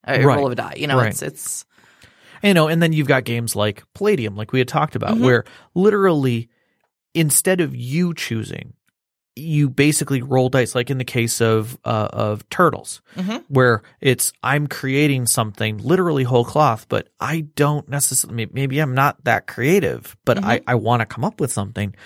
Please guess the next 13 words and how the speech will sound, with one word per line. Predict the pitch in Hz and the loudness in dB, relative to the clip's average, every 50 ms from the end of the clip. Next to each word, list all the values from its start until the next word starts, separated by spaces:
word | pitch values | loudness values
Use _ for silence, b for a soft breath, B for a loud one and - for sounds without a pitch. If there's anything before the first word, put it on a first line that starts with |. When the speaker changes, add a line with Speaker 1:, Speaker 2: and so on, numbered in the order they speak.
| B B B B B B B | B B B B B B B
Speaker 2:
So | - - - 160 139 135 135 123 - _ _ _ _ | -2 2 4 4 6 4 4 2 -2 _ _ _ _
I'll | - - 226 | 0 0 0
just | 202 180 185 - | 0 0 -4 -2
keep | - 202 185 - | -2 -2 0 2
rolling | - 143 143 143 143 147 139 | 4 4 6 6 4 4 2
on | 131 127 123 | 0 0 -2
tables | - - 208 247 196 123 117 113 - | -2 -2 -2 0 0 -2 -4 -4 0
to | - 131 | 0 -2
develop | 113 107 117 120 123 101 123 139 160 156 113 - - | -2 0 0 0 2 2 2 2 2 0 -2 -2 -4
something | - - 113 101 95 - 113 110 - | -4 -4 -4 -6 -4 -4 -4 -4 -4
Speaker 1:
Oh, | 381 | -6
sure. | 370 - - 453 - 135 | -8 -10 -8 -6 -4 -2
Speaker 2:
new. | 165 196 220 208 135 95 - | 0 2 2 2 2 0 -2